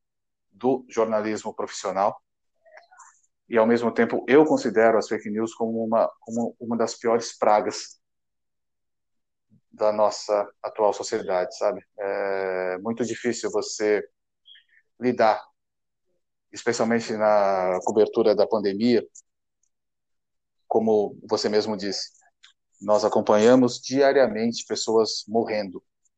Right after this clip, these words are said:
Aqui em Manaus, repito, são mais de cem mortos por dia. Então é muito, é, muito revoltante você chegar,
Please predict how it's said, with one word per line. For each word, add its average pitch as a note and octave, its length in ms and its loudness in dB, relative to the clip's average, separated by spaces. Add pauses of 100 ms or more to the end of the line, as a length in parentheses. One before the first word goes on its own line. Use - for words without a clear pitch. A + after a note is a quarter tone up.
(640)
Aqui - 240 -4
em B2 60 2
Manaus, A#2 720 2 (560)
repito, A#2+ 460 -4
são A2 220 -4
mais A2+ 320 2
de A2 100 -6
cem C3+ 440 -2
mortos A2+ 600 0
por A#2+ 160 -2
dia. G#2 360 -4 (1600)
Então A2 360 0
é A2+ 60 2
muito, A#2+ 1120 2 (540)
é, F#2+ 720 -4 (720)
muito A2+ 240 -6
revoltante B2 760 0
você G#2 800 0 (1080)
chegar, A2 600 2